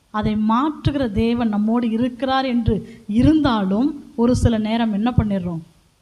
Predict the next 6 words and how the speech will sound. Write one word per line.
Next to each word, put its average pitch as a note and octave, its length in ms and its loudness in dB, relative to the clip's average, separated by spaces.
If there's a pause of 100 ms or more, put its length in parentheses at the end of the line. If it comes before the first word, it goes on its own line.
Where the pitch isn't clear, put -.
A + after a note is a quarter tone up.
(460)
சரீரம் A3 460 -2
என்ன A3 240 0
பண்ணுது? G3+ 220 0 (140)
சோர்வடைந்து G#3 580 0
விடுகிறது. F3 480 -4 (380)
அல்லேலூயா. G3+ 540 -2